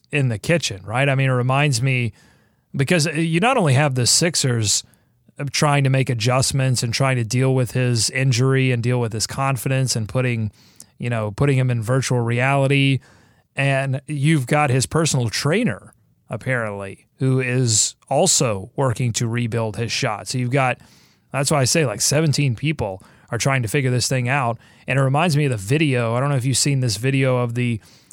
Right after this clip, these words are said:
it's like a, a parody video of a corporate marketing team trying to redesign the stop sign. And it ends up having seventeen logos on it, a different shape, several colors. And at the end, at the end of the video,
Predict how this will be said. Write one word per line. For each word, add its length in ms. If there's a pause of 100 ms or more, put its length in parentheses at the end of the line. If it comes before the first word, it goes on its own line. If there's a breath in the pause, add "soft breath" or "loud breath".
it's 180
like 180
a, 260
a 80
parody 400
video 480
of 160
a 80
corporate 440
marketing 520
team 420 (340 soft breath)
trying 320
to 80
redesign 880 (120)
the 100
stop 380
sign. 460 (580)
And 120
it 80
ends 180
up 120
having 420
seventeen 540
logos 460
on 200
it, 180 (260 soft breath)
a 80
different 360
shape, 500 (240 loud breath)
several 380
colors. 680 (240 loud breath)
And 100
at 80
the 140
end, 260
at 180
the 160
end 140
of 60
the 60
video, 600